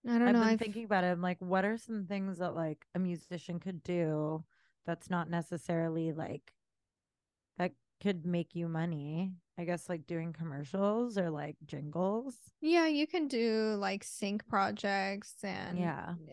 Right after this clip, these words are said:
Speaker 1: thi-, you know, things like that. There's always stuff like that, or, you know, you can do, you can write for other people and, um, or you can go work at a label, or you can,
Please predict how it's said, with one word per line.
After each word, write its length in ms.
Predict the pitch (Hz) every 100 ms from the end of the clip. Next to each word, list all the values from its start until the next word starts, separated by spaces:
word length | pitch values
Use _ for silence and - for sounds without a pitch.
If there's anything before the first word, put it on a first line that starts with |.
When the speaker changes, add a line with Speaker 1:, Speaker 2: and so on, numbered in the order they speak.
| 214
Speaker 1:
thi-, 140 | 226 214
you 140 | 214
know, 120 | 202
things 420 | 202 220 214 214 208
like 220 | 190 -
that. 260 | 180 -
There's 220 | 220 208 208
always 380 | 190 190 196 -
stuff 300 | - 185 185
like 160 | 208 -
that, 420 | 294 285 269 254 240
or, 200 | 208 208 - _ _ _
you 100 | 233
know, 80 | 185
you 180 | 190 196
can 200 | 202 196
do, 340 | 190 185 185
you 140 | 190 214
can 400 | 202 185 190 - _ 202
write 280 | 190 -
for 100 | 190
other 180 | 196 196
people 1120 | 202 - 302 226 240 226 214 208 202 202 202 190
and, 460 | 190 196 202 208 - - 311
um, 500 | 208 196 196 208 202 - 269
or 160 | 220
you 80 | 214
can 300 | 214 190 190
go 200 | - 180
work 320 | 180 185 196 190
at 100 | 185
a 80 |
label, 420 | 190 185 190 185 185
or 60 |
you 160 | 196 196
can, 220 | - 202